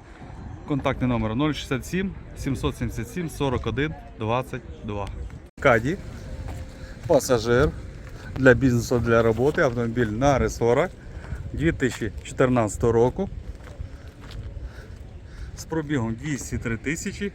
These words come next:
один і шість дизель. Вартість одинадцять дев'ятсот. Контактний номер нуль дев'яносто сім, сто двадцять вісім, сорок п'ять сімнадцять.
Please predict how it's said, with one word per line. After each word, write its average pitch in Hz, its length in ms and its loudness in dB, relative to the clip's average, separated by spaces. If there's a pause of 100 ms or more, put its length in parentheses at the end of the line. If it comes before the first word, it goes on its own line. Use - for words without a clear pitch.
один 135 300 0
і 120 40 0
шість - 360 -2 (420)
дизель. 117 420 2 (880)
Вартість 160 440 0
одинадцять 131 480 -4 (100)
дев'ятсот. 117 460 -4
Контактний 156 560 0
номер 107 220 -2 (520)
нуль 160 160 4
дев'яносто 127 340 2
сім, 180 300 -2
сто 143 180 2
двадцять 123 280 0
вісім, 156 340 -6
сорок 117 380 -4
п'ять 147 200 2 (460)
сімнадцять. 120 600 0